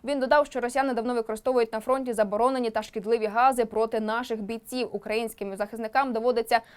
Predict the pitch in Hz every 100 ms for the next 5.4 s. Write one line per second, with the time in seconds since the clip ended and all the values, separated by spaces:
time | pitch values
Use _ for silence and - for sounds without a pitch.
0 | - 262 262 233 - 285 262 247 233 247
1 | 233 214 247 277 269 233 208 247 226 208
2 | 220 226 220 214 208 247 240 220 - 196
3 | - - - 254 330 311 220 220 269 294
4 | 220 202 196 175 220 233 254 233 214 254
5 | - 240 220